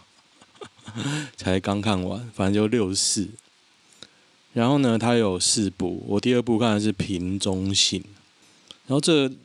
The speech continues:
四部呢都在 Friday 平台上面有，然后其他平台我不知道有没有啦。但是我一看就，哇，实在太好看了，我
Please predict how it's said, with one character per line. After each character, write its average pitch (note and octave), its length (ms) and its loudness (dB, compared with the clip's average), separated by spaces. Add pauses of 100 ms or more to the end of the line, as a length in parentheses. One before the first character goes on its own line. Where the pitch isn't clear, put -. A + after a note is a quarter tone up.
(120)
四 C3+ 320 4
部 C3+ 240 4
呢 G#2+ 180 2
都 A2 180 2
在 G#2 320 0
Friday G2+ 840 0
平 F#2+ 260 -2
台 F#2+ 140 2
上 G#2 160 0
面 G2 220 0
有， F2 300 -6
然 G2+ 80 -4
后 G#2+ 80 -2
其 G#2 120 -6
他 A2+ 120 0
平 G2+ 160 -2
台 G2+ 120 -2
我 F2 60 -2
不 F2+ 60 -8
知 G#2+ 80 -2
道 G2+ 40 2
有 F2+ 60 0
没 E2+ 220 -4
有 G2 200 -6
啦。 C3 160 -12 (520)
但 C3+ 120 2
是 C#3 80 4
我 G#2 180 4
一 G#2+ 80 2
看 B2+ 360 0
就， B2 320 2
哇， A#2+ 500 2
实 C3 140 -4
在 C3+ 120 4
太 C#3 340 2
好 A2 240 2
看 B2+ 380 0
了， A2 220 2
我 A2+ 340 2